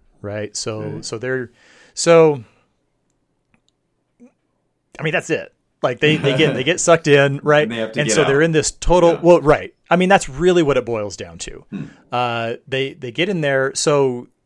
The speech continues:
Speaker 1: so, uh, Janet, as y-, you know, people might remember, the plot of the second movie, I believe, was about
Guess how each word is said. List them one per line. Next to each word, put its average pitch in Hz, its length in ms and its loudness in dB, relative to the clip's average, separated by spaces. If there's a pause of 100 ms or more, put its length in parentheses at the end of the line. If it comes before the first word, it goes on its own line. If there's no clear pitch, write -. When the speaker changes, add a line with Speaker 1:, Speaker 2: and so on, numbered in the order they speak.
(120)
Speaker 1:
so, 123 420 -4 (460)
uh, - 160 -8
Janet, 139 640 -4 (1160)
as 127 340 -2 (140)
y-, 147 220 -20 (100)
you 139 120 -14
know, 107 60 -12
people 120 260 -8
might 117 180 -6 (120)
remember, 107 540 -10 (840)
the 131 560 -6
plot 170 680 -4 (540)
of 123 300 -6
the 113 320 -8
second - 600 -8
movie, 175 340 -6
I 175 120 -4
believe, 175 520 -8 (420)
was 131 180 -2
about 123 420 0